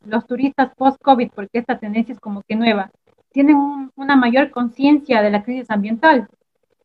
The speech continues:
y tienen intereses por tener un consumo más responsable y con una inclinación hacia distintas dinámicas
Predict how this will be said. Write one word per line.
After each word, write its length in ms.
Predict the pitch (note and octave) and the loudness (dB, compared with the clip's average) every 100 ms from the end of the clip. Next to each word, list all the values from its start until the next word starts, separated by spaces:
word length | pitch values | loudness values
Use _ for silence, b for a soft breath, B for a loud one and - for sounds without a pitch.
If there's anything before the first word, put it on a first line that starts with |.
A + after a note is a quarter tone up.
| _ | _
y 100 | A#3 | -4
tienen 300 | C4+ C#4 C4+ | 2 6 6
intereses 520 | A#3+ A#3 A#3 C#4 D4 | 4 2 4 4 2
por 180 | - G#3+ | -8 -10
tener 220 | G#3+ A3+ | -4 0
un 100 | B3+ | 0
consumo 460 | - A3+ B3 B3 A#3 | -2 -8 -12 -16 -4
más 180 | A3+ A#3+ | 0 2
responsable 760 | B3 - G#3+ G#3+ C4 C4+ A#3+ | 0 -4 -8 2 6 6 4
y 100 | A3 | -4
con 140 | - G#3+ | -8 -12
una 160 | A3+ | -12
inclinación 600 | A#3+ A3+ G#3 G#3 A#3+ B3 - | -14 -18 -8 -6 -4 -6 -6
hacia 260 | A#3 A3+ A3+ | -8 -6 -4
distintas 520 | A3 G#3+ C#4 C4+ A3+ | -6 0 2 2 0
dinámicas 600 | A3+ B3 C4+ C4 A3 A3 | 0 4 4 4 0 -4